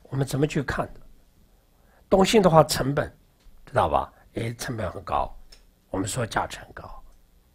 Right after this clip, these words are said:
那我们人生，人的价值是用什么样的方式来衡量？一定要幸福快乐来衡量啊，不然的话，<laughs> 没有什么的，对不对？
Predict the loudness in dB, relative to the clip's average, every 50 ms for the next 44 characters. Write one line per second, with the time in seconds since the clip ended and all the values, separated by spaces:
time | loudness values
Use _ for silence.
0 | _ _ _ _ _ _ _ _ _ _ _ _ _ _ _ _ _ _ _ _
1 | _ _ _ _ _ _ _ _ _ _ _ 8 12 12 12 12 10 8 6 6
2 | 4 4 2 2 2 2 2 2 4 4 4 2 0 -4 -10 -20 _ _ _ _
3 | -12 -4 0 2 2 4 4 4 4 4 4 2 2 0 -4 -4 -4 -2 0 2
4 | 4 4 4 4 4 2 0 4 6 6 6 6 4 2 2 2 2 2 0 -2
5 | -2 -4 -4 -4 -4 -4 -4 -6 -8 -12 -16 _ _ _ _ _ _ _ _ _
6 | _ _ _ _ _ _ _ _ _ _ _ _ _ _ _ _ _ _ _ _
7 | _ _ _ _ _ _ -2 2 4 6 8 8 6 6 2 2 2 2 2 2
8 | 0 0 2 4 6 6 8 8 8 8 6 4 2 2 0 -2 -2 0 0 0
9 | -2 -2 -4 -6 -10 -12 -4 4 6 8 8 10 10 8 8 6 2 0 -4 -4
10 | -4 -6 -10 -12 -12 -12 -14 -14 -12 -12 -12 -10 -2 6 10 10 10 10 8 2
11 | -6 -6 -8 -8 -4 -2 -2 -2 -2 -4 -8 -10 -12